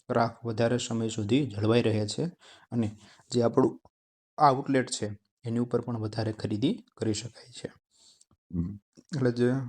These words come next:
Speaker 1: એટલે કે જો કોઈ ગ્રાહક જે છે, એ આપણા જ રિટેલ આઉટલેટ ઉપર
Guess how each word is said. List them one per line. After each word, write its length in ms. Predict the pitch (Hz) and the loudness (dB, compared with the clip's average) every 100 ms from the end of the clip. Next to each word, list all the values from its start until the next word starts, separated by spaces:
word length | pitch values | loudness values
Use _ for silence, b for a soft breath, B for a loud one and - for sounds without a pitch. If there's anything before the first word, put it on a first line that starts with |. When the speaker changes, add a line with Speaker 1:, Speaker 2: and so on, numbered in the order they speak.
| - | -12
Speaker 1:
એટલે 200 | - 113 | -8 -2
કે 160 | 113 117 | 0 0
જો 160 | 107 120 | 0 2
કોઈ 320 | 127 123 123 _ _ _ _ _ _ _ _ - | 2 2 0 _ _ _ _ _ _ _ _ -4
ગ્રાહક 340 | 110 101 113 | 0 2 2
જે 220 | 123 120 | 2 0
છે, 220 | 120 143 107 - B B B - | 2 0 0 -8 B B B -2
એ 140 | 123 | 0
આપણા 380 | - - - 131 | 0 -2 2 4
જ 100 | 127 | 4
રિટેલ 400 | 110 110 107 123 | -2 0 0 2
આઉટલેટ 480 | 123 120 120 120 - | 2 0 0 -4 -2
ઉપર 340 | 127 127 107 | 0 2 2